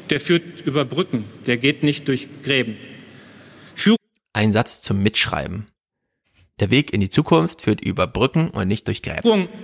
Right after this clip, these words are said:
Speaker 1: und gute Führung macht nicht aus, dass man Maulheld ist und alle Antworten
Speaker 2: Hm.
Speaker 1: schon immer weiß.
Speaker 2: Wie hat der Kevin das nochmal geschafft? Ja, kurz gesagt, er war ein guter Maulheld. Nein, das ist nicht das Erfolgsrezept, das wir hier präferieren.
Speaker 1: Das ist zugegebenermaßen oft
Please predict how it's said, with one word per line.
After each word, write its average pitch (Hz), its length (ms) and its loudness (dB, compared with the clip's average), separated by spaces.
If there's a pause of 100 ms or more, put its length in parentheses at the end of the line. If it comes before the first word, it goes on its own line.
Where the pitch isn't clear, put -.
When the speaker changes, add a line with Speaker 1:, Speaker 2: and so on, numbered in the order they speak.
(140)
Speaker 1:
und 139 140 -4
gute 208 200 4
Führung 175 340 2
macht 170 220 0
nicht 160 180 -6
aus, 160 280 0
dass 147 160 -4
man 135 180 0
Maulheld 139 520 2
ist 127 260 0
und 123 220 0 (120)
alle 135 220 0
Antworten 143 440 -2
Speaker 2:
Hm. 139 60 -2
Speaker 1:
schon 139 200 -2
immer 131 220 0
weiß. 139 440 -2 (880)
Speaker 2:
Wie 113 180 0
hat 160 80 0
der 151 80 2
Kevin 156 220 0
das 147 120 -2
nochmal 135 180 0
geschafft? 147 380 -2
Ja, 90 240 0
kurz - 300 -2
gesagt, 95 340 0
er 92 100 0
war 90 80 2
ein 95 120 -2
guter - 180 0
Maulheld. 113 760 4 (480)
Nein, 175 400 2
das - 180 0
ist - 260 -2
nicht 156 260 -2
das 139 140 2
Erfolgsrezept, - 760 -2
das - 160 -4
wir 101 180 0
hier 90 360 0
präferieren. - 880 -2
Speaker 1:
Das - 180 0
ist 208 300 0
zugegebenermaßen 156 960 0
oft 165 200 -2